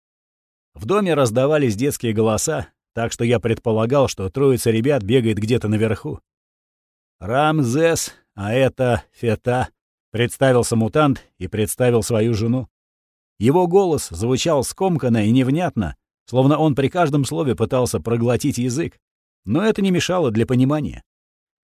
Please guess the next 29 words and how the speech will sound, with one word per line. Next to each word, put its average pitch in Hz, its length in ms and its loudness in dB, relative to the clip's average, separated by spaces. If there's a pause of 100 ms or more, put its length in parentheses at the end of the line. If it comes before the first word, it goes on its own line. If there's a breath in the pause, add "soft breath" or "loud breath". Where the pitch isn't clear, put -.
(200)
"Я 147 560 0
Мор, 147 400 0 (220)
а 107 160 -4
это 151 240 2
мой 135 240 4
друг 139 300 0
Октор. 151 420 0 (420)
Мы 143 240 4
пришли 160 380 2
из 131 240 0
вольного 147 420 2
племени. 123 540 0 (380)
Ищем 160 460 0
в 110 60 -2
вашей 139 300 0
деревне 135 400 0
человека 123 480 0
по 107 160 -4
кличке 131 560 -2
Рябой. 131 640 0 (340)
Может, 120 320 0
знаете 170 360 0
такого?" 147 460 -2 (720)
Мужчина 131 580 -2
кивнул 135 480 -2
и 120 140 -10
промямлил: 117 720 0 (640)
"Отведу 131 840 0
вас". 127 420 -2